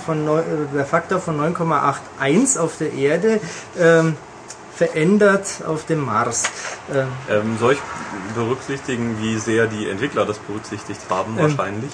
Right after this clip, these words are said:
Speaker 1: du solltest natürlich vor allem berücksichtigen, wie viele Meter unter der Erde sie sich befinden,
Speaker 2: Ja,
Speaker 1: weil sie
Speaker 2: kommt
Speaker 1: damit
Speaker 2: dazu.
Speaker 1: ja dem Erd-,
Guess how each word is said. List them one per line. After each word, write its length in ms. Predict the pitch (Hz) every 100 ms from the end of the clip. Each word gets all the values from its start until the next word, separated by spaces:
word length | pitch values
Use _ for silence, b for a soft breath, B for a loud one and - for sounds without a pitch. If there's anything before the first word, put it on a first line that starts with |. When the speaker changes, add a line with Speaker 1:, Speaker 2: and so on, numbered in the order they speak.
| -
Speaker 1:
du 60 |
solltest 360 | 165 196 202 -
natürlich 300 | 190 185 185
vor 140 | 160
allem 160 | 156 208
berücksichtigen, 920 | 190 208 214 196 185 - 190 185 170
wie 100 | 180
viele 280 | 190 220 208
Meter 320 | 156 175 180
unter 280 | 170 165 160
der 200 | 151 -
Erde 300 | 143 190 165
sie 100 | 135
sich 160 | 127 127
befinden, 540 | - 120 127 131 127
Speaker 2:
Ja, 120 | 123 135
Speaker 1:
weil 120 | 135
sie 60 | 135
Speaker 2:
kommt 140 | 131
Speaker 1:
damit 220 | 127 165
Speaker 2:
dazu. 100 | -
Speaker 1:
ja 100 | 143
dem 280 | 139 143 135
Erd-, 240 | 151 180